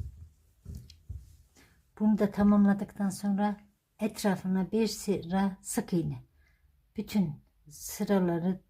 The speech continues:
etrafını dolanacağım sık iğne. Sonra bir trabzan. Bu şekilde arkalarında parça bölüm bölüm yani yaparak ekleyeceğim inşallah. Evet, şimdilik bu kadar. Devamını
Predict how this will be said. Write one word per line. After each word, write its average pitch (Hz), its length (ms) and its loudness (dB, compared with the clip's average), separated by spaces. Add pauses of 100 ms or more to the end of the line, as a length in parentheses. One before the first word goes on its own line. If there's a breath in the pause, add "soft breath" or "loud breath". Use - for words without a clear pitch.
(120)
etrafını 180 480 0
dolanacağım 185 400 0
sık - 280 -6
iğne. 196 280 2
Sonra 196 460 -2
bir 202 200 -2
trabzan. 202 640 0 (480 loud breath)
Bu 247 80 0
şekilde 196 460 -2
arkalarında 190 840 0 (260)
parça 220 360 -4 (340)
bölüm 202 300 6
bölüm 190 260 2
yani 180 460 0 (680)
yaparak 185 480 0
ekleyeceğim 160 480 -6
inşallah. 175 440 -2 (2500)
Evet, - 280 -4
şimdilik 190 540 -6
bu - 40 -20
kadar. 208 340 -4 (300)
Devamını 190 600 0